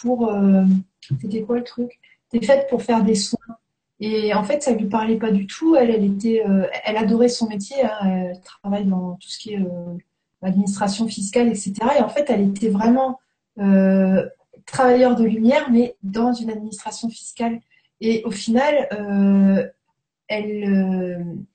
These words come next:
a-, avec la personne qu'elle avait consultée, il s'était peut-être mal compris. C'est-à-dire, elle était censée guérir des gens, mais pas en mode soin énergétique.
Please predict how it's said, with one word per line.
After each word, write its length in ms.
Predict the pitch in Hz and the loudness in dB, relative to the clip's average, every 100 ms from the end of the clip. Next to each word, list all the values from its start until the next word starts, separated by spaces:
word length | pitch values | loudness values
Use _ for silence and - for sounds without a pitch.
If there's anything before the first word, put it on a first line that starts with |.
| _ - | _ -10
a-, 200 | - 202 | -4 0
avec 300 | 196 196 208 | 0 0 -4
la 100 | 196 | -8
personne 320 | 202 196 233 | -6 -4 -4
qu'elle 140 | 220 | -2
avait 180 | 196 202 | -2 -2
consultée, 420 | 202 196 - 285 | -4 -6 -6 -8
il 60 | 285 | -8
s'était 260 | 220 208 | -8 -10
peut-être 320 | 196 196 202 214 | -8 -8 -8 -8
mal 160 | 202 | -8
compris. 300 | 214 - 302 | -10 -10 -8
C'est-à-dire, 300 | 302 208 202 - - - _ | -6 -4 -4 -6 -20 -20 _
elle 120 | 208 214 | -4 -2
était 200 | 220 226 | 0 0
censée 340 | 226 - 226 | -2 0 0
guérir 320 | 196 220 214 | 0 0 0
des 100 | 208 | 2
gens, 220 | 202 302 269 | 2 2 2
mais 140 | 208 | 2
pas 80 | 226 | 0
en 140 | 220 | -2
mode 180 | 220 214 | -4 -6
soin 300 | - 233 233 | -4 2 2
énergétique. 680 | 220 208 196 202 - 277 | 2 0 -4 -4 -8 -16